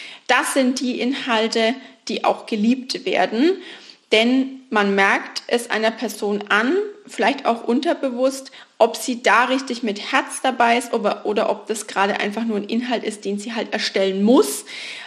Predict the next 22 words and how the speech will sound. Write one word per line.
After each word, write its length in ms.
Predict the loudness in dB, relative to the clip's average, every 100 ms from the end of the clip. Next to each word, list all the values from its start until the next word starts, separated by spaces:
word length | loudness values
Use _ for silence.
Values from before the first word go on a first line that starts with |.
| -8
weil 560 | 2 4 6 6 4 2 -8 _
man 180 | 0 2
ja 120 | 4
Content 580 | 2 2 2 2 -2 -6
braucht. 520 | -4 -2 -2 -4 -10 -10 _ _ _ _ _ _ -16 -4
Und 200 | 0 0
genau 360 | 0 2 4 4
da 640 | 4 2 4 4 4 0
ist 160 | -4 0
man 140 | 0
dann 260 | 0 -2 -4
vielleicht 380 | 0 0 0 2
auch 320 | 2 2 -2
in 160 | -4 0
der 240 | -2 2
Häufigkeit 1000 | 2 2 2 -4 -4 -2 2 4 2 0 -8 -16 -18 -20 -14 0
des 200 | 0 0
Postens 880 | 2 6 6 4 -4 -2 -2 -2 -4
und 260 | -4 -2 -2
des 140 | -6
Content-Marketings. 1600 | 2 2 2 0 -2 -4 -2 0 -2 -4 -4 0 2 0 -4 -12 -16 -18 -18 -20 -20 _ _ _ _ _ _ _ _ 2
Ja, 360 | 4 6 4